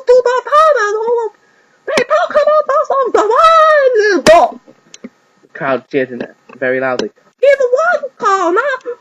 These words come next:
we have a challenger. Ash Satoshi, oh, sorry, Ash Ketchum of Pallet Town and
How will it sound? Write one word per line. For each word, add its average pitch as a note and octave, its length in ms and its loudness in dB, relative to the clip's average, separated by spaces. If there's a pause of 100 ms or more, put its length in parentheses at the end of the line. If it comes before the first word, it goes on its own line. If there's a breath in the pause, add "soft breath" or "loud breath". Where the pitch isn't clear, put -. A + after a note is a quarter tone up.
we C5 240 -2
have C5+ 160 -6 (100)
a B4+ 40 -4
challenger. G#4+ 840 -4 (500)
Ash D#5+ 180 -8 (1040)
Satoshi, D5+ 640 -2 (100)
oh, A4 100 -4 (200)
sorry, B4 280 -4 (200)
Ash D#5 180 -2
Ketchum - 640 -4
of - 240 -8
Pallet - 380 -2
Town A4 300 0
and B4 180 -6